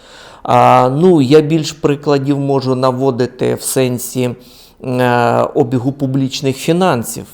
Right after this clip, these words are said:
в цьому, а, плані. Але я вважаю, що ось ця чітке відображення, розмежування кордону, до якої миті мають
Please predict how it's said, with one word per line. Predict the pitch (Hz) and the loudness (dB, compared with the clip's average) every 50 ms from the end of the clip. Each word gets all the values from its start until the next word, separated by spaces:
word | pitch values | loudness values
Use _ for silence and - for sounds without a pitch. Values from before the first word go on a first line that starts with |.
| - - | -20 -20
в | - | -20
цьому, | - - - 127 117 113 113 110 110 - - - - - - _ _ - | -10 -4 -2 -2 0 -2 -4 -8 -10 -10 -14 -20 -20 -20 -20 _ _ -6
а, | - 117 117 113 113 113 110 107 - | -2 0 2 2 2 0 0 -2 -4
плані. | - 120 113 117 117 113 117 - - - | -4 -4 -4 -4 -4 -6 -8 -8 -8 -2
Але | - 147 143 151 165 170 | 2 2 4 6 6 4
я | 160 160 151 | 6 4 4
вважаю, | 139 139 143 139 123 131 139 139 131 127 | 4 4 2 2 2 0 0 0 0 -2
що | 120 - - 143 - - | -4 -4 -4 -4 -4 -2
ось | - 151 143 147 - - | -2 -2 -2 -2 -4 -12
ця | - - - - - 156 143 135 120 - - - - - _ _ _ _ | -14 -16 -12 -6 -4 -2 -2 -2 -4 -6 -10 -20 -20 -20 _ _ _ _
чітке | - - - 151 151 147 - - 160 151 | -6 -2 -2 -2 -2 -4 -6 -2 -2 0
відображення, | 131 123 127 127 165 185 143 147 151 147 143 139 127 120 120 117 117 120 117 117 117 - - - _ _ _ | 0 0 -2 -2 0 -2 -2 0 2 2 2 2 0 -2 -6 -8 -6 -6 -4 -6 -6 -6 -10 -18 _ _ _
розмежування | - 139 139 156 147 143 139 139 147 139 117 127 139 143 143 139 143 139 131 120 117 117 117 113 107 101 101 - - _ _ _ _ _ _ _ _ _ _ - | -2 0 2 2 2 2 0 0 0 0 0 0 -2 -2 0 0 0 0 0 0 -4 -6 -8 -8 -8 -10 -10 -14 -18 _ _ _ _ _ _ _ _ _ _ 0
кордону, | - 156 160 151 147 143 135 139 156 147 135 123 117 113 110 104 - - - _ _ - - | 4 6 6 6 4 2 2 2 4 4 4 2 0 -4 -8 -10 -12 -16 -20 _ _ -16 -14
до | 113 117 127 165 156 147 120 107 - | -4 2 4 4 6 4 2 -2 -4
якої | - 113 123 147 147 147 - 160 156 139 127 127 127 | -4 0 0 0 0 2 4 4 6 6 4 2 -2
миті | 127 135 139 143 147 143 147 147 - - - 110 104 - - | -2 0 0 0 0 0 -2 -4 -10 -10 -10 -10 -10 -12 -12
мають | 127 123 131 143 131 117 113 113 113 - - | -6 -2 0 2 2 0 -2 -6 -8 -14 -16